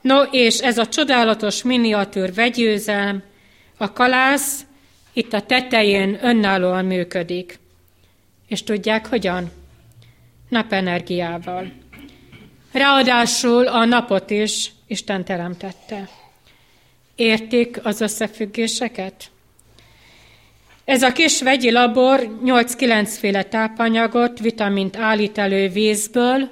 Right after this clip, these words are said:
és a talajból felszívott ásványi anyagokból, napenergiával. Ez alatt szelek és viharok tépik, kényükre hajlítgatják, akár a földig.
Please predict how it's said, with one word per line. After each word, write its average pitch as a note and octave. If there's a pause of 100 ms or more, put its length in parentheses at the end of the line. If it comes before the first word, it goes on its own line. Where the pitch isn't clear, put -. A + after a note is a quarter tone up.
(840)
és A3+
a G#3
talajból A#3+
felszívott G#3
ásványi G3+
anyagokból, G3+ (580)
napenergiával. F#3 (1000)
Ez A#3
alatt B3+ (1040)
szelek A#3
és F#3
viharok G3
tépik, B3+ (720)
kényükre A3
hajlítgatják, G#3+ (400)
akár G#3+
a F#3
földig. F3+